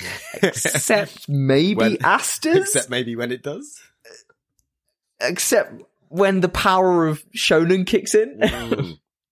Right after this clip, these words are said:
Speaker 1: The ultimate power
Speaker 2: Yeah.
Speaker 1: in every universe. Um,
Speaker 2: Friendship.
Speaker 1: okay,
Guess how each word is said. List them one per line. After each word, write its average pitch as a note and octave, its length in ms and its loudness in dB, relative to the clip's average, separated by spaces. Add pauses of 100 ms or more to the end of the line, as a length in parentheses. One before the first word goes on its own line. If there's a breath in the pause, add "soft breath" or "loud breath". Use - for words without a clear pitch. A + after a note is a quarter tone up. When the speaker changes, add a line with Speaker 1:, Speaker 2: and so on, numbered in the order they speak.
(720)
Speaker 1:
The A2+ 140 -2
ultimate A2 380 -6
power F#2 220 -6
Speaker 2:
Yeah. E2+ 120 -4 (140)
Speaker 1:
in G2+ 140 -12
every F2 220 -12
universe. E2+ 500 -20 (1160 soft breath)
Um, C#3 260 2
Speaker 2:
Friendship. - 720 -6
Speaker 1:
okay, G#2 280 -2